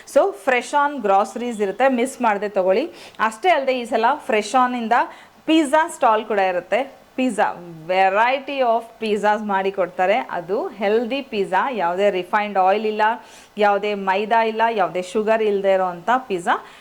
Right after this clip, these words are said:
ಜೊತೆಗೆ ಆರ್ಗ್ಯಾನಿಕಲಿ ಗ್ರೋನ್ ಶುಗರ್ ಕೇನ್ ಇಂದ ಮಾಡಿರೋವಂಥ ಶುಗರ್ ಕೇನ್ ಜ್ಯೂಸ್ ಕೂಡ ನಿಮಗೆ ಲಭ್ಯ ಇರುತ್ತೆ ಅವತ್ತು.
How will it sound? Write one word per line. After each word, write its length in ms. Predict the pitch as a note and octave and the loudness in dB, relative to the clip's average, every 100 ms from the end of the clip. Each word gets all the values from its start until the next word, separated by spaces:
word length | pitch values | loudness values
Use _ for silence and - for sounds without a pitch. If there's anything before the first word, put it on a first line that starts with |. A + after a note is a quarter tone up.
| - A3 | -4 -2
ಜೊತೆಗೆ 560 | A3+ B3+ D#4 - - _ _ _ _ _ _ - - - | 0 0 0 -4 -12 _ _ _ _ _ _ -20 -20 0
ಆರ್ಗ್ಯಾನಿಕಲಿ 800 | A3 C4 C4 D4 D4 - C#4+ C#4+ | 2 2 2 0 0 0 -2 -2
ಗ್ರೋನ್ 500 | A3+ F3+ G3+ A#3+ C4+ | -4 -2 0 0 -2
ಶುಗರ್ 380 | B3+ - G#3 A3+ | -6 -4 0 0
ಕೇನ್ 380 | A3 G#3 G3+ G#3 | 0 -2 -2 -2
ಇಂದ 300 | - F#3 F#3 F3+ | -10 -8 -4 -2
ಮಾಡಿರೋವಂಥ 540 | F3+ F3 F3+ F3 - B3 - | -2 -2 -2 -2 -2 -4 -4
ಶುಗರ್ 240 | F3+ F#3 | 0 0
ಕೇನ್ 360 | F#3 G#3+ G#3+ F3 | 0 -6 -6 -4
ಜ್ಯೂಸ್ 300 | G#3 B3+ C4 | -2 -2 -2
ಕೂಡ 160 | G#3+ | -2
ನಿಮಗೆ 340 | G3 F#3+ F3 F3+ | -2 -4 -4 -4
ಲಭ್ಯ 400 | E3+ D3 E3+ F3+ | -4 -4 -2 -2
ಇರುತ್ತೆ 640 | E3 - B3+ F4 - - - | -4 -2 -2 -2 -10 -12 -4
ಅವತ್ತು. 500 | F#3+ G3 A#3+ F#4 | -2 0 -2 -4